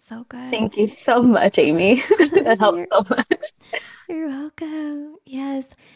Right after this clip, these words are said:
Speaker 1: So here's a vision I'm getting for you. Um, you've had life experiences, we'll call them, um, in other realms, but around Earth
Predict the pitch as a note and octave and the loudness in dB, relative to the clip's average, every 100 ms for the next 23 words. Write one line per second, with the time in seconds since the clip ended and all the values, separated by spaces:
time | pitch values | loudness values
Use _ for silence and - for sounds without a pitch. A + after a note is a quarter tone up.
0 | _ _ - C#4+ D#4 F#4 A4 D4+ B3+ B3+ | _ _ -10 -6 -4 -4 -2 -2 -2 -4
1 | D#4 A3+ G#3 G3+ G#3 G#3+ G#3 G3 G3 G3 | -4 -4 -4 -6 -6 -6 -10 -8 -8 -6
2 | G3 G3+ G#3+ G#3 G#3 G#3 - A3+ - F#4+ | -6 -8 -8 -6 -6 -8 -10 -10 -8 -8
3 | F#4+ A#3 G#3+ A#3 - _ - - - G3+ | -4 -4 -4 -8 -14 _ -16 -16 -10 -8
4 | G3+ G#3 - A3 A3 G#3+ - G#3+ G#3+ A3+ | -8 -8 -10 -10 -8 -10 -8 -8 -4 -4
5 | B3+ C4 _ _ _ _ _ - G#3+ G#3 | -6 -8 _ _ _ _ _ -8 -6 -4
6 | G3+ A3 _ A#3 A#3+ A#3 A3+ G3+ G3+ G3+ | -6 -10 _ -2 -2 -2 -4 -4 -4 -4
7 | G#3 G#3+ A3 G#3 G3+ - G#3 G3+ G3 G3 | -4 -8 -10 -10 -10 -10 -10 -6 -6 -6
8 | - G3 F#3+ G3+ A#3 _ | -8 -8 -6 -6 -8 _